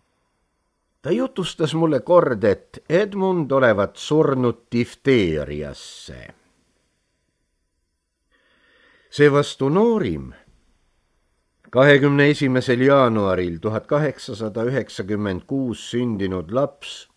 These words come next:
tüdruk Paula, jäi elama.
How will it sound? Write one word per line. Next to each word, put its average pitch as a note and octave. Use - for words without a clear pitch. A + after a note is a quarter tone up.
tüdruk C3
Paula, C3+
jäi B2
elama. C2+